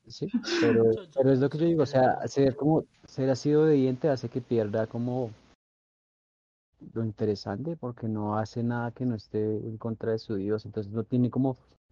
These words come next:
Speaker 1: esta personalidad que tienen muchos personajes, eh, y que choca, que los pensamientos chocan, que lo hacen dudar, entonces siento que no, no genera como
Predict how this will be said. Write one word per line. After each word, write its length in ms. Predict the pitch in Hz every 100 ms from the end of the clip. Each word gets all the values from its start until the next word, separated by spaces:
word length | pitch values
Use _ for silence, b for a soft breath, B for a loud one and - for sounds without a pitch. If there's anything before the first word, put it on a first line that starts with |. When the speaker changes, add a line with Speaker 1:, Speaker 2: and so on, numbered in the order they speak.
| -
Speaker 1:
esta 240 | 117 117
personalidad 720 | 117 117 127 127 123 123 104
que 140 | - 104
tienen 180 | 113
muchos 240 | 113 110 107
personajes, 640 | 120 117 120 104 107 101 101
eh, 300 | - 117 117
y 360 | 113 107 104 98 - _ _ _ -
que 100 | 107
choca, 340 | - 120 123 -
que 80 |
los 120 | 120 -
pensamientos 560 | 107 95 98 92 107
chocan, 280 | 101 120 123
que 80 | 120
lo 80 | 107
hacen 260 | 92 101 98
dudar, 360 | 107 107 117 - _ _ _ _ 110
entonces 320 | 107 110 117
siento 240 | 135 143
que 100 | 147
no, 420 | 151 113 110 110 -
no 220 | - 110
genera 320 | 101 117 120
como 460 | 117 127 123 110 98